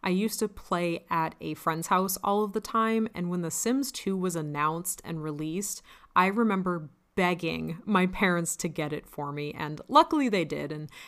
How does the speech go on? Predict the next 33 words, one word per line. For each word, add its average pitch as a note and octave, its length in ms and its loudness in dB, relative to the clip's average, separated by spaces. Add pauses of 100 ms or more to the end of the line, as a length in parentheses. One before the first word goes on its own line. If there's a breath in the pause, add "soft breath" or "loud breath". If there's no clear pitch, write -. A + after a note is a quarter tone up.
ever A3 240 6
since F#3+ 300 0
then D#3+ 260 -2
I E3 180 -2
have D#3 200 -4
been D3+ 420 -4
hooked. - 640 -6
I D#3+ 140 -2
had D#3 320 -2
The D3 80 -8
Sims D3 360 -10
two, A#3+ 500 2
The E3+ 100 -4
Sims D#3 360 -6
three, G#3 420 0 (280 loud breath)
and F#3+ 140 -2
of F#3 140 -2
course C4 400 2
now F3+ 260 4
The F3 80 -4
Sims E3 320 -4
four, F3 540 0 (400 soft breath)
though G3 320 6
it F#3+ 180 0
may A#3+ 160 2
surprise G#3+ 640 2
some G3 300 0
folks F#3+ 320 -2
that F3 220 0
I've E3+ 200 -4
never E3 300 0
played E3 500 -2
SimCity. F#3 640 0